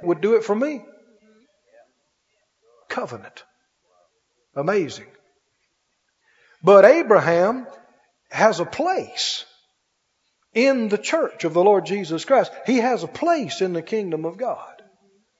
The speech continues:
And even back in these days, he was a great man just in the earth. And the Bible says when he met Melchizedek, I don't even know that he knew him before this.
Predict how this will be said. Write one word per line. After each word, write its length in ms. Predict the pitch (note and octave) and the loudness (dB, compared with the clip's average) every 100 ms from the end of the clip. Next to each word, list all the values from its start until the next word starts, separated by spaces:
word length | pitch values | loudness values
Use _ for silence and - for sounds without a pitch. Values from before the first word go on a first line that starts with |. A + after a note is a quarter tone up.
| _ _ _ | _ _ _
And 140 | F3 F3+ | -2 -2
even 260 | A3 G#3 | 0 0
back 220 | G#3 G#3 A3 | 4 4 2
in 140 | A3 | -2
these 220 | B3+ E4 | -2 -4
days, 380 | - E3+ G#2+ - - | -2 -2 -4 -12 -12
he 120 | F3+ | -8
was 180 | D#3 C3 | -6 -8
a 60 | B2+ | -6
great 320 | B2+ A#2+ - | -6 -6 -10
man 340 | A#2+ A#2 C3+ - _ - | -14 -12 -16 -20 _ -12
just 220 | D3+ E3 | -10 -8
in 100 | E3 | -8
the 160 | E3+ | -6
earth. 340 | A#3+ - - - _ _ _ _ _ _ _ _ _ _ _ _ _ | -8 -10 -18 -20 _ _ _ _ _ _ _ _ _ _ _ _ _
And 220 | - A3 A3+ | 0 2 4
the 60 | |
Bible 400 | A3 D#4 E4 B3 | 4 4 4 2
says 400 | - E4 C#4 A#3 | 0 4 4 4
when 100 | A3 | 0
he 160 | F#3+ D#4 | -2 -2
met 260 | C#4+ C4 | 0 0
Melchizedek, 800 | G#3 G#3+ G3+ - E4 G3 F3 A3 A#3 | -2 -4 -4 -4 -6 -4 0 0 0
I 140 | G3+ | 0
don't 200 | E4+ D#4+ | 0 -2
even 320 | A3 G3+ G3 - | -2 -4 -10 -6
know 220 | G3+ B3 | -4 0
that 120 | A3 | 0
he 180 | E3 C4+ | -2 -6
knew 280 | A#3 D#4+ F4+ | -6 -6 -4
him 260 | B3+ G3+ | -4 -4
before 360 | D3+ - D3 A#2 | -4 -4 -4 -4
this. 380 | A2+ - - | -8 -12 -16